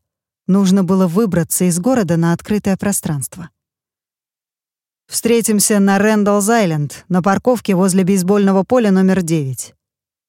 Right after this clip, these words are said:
Иногда Бреннер ездил туда просто для того, чтобы оказаться в окружении зеленой травы.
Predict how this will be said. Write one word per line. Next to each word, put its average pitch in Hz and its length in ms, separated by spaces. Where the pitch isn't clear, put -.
Иногда 202 420
Бреннер 202 420
ездил 208 460
туда 202 300
просто 254 420
для 170 180
того, 196 220
чтобы 190 320
оказаться 196 540
в 185 40
окружении 196 640
зеленой 185 440
травы. 165 440